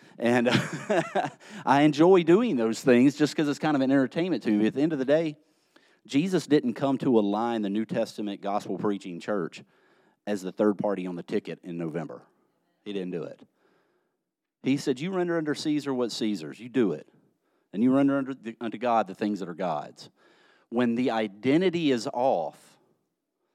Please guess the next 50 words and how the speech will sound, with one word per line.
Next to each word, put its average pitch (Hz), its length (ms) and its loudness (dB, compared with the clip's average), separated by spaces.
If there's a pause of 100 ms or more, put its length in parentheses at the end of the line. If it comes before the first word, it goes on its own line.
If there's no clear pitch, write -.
our 110 180 4
loyalties, 117 720 0
so 113 180 -2
to 92 80 -8
speak, 95 260 -10
if 92 80 -8
I 135 100 -2
can 117 140 -6
use 120 260 -6
that 85 200 -4
word, 76 320 -8
and 85 120 -10
I 95 60 -8
think 117 220 -8
you 117 100 -4
know 107 220 0
by 90 240 -8
it, 80 60 -14
I'm 92 160 -10
not, 107 420 -6
like, 95 260 -8
loyal 104 500 -2
in 95 120 -8
the 95 80 -6
sense 98 400 -6
of 90 180 -8
some 95 200 -12
kind 98 140 -10
of 92 60 -6
weird 95 220 -4
cult 104 260 -2
scenario, 85 640 -8 (680)
but 110 100 -4
our, 107 200 2
maybe 139 280 2
our, 113 220 4
our 113 180 0
adoration 117 680 -2
will 87 80 -6
be 85 160 -12
off. 71 240 -12
Maybe 95 200 -8
that'd 92 140 -6
be 90 80 -8
a 87 60 -8
better 85 200 -10
way 82 180 -8
to 73 60 -12
put 73 220 -14
it. - 160 -20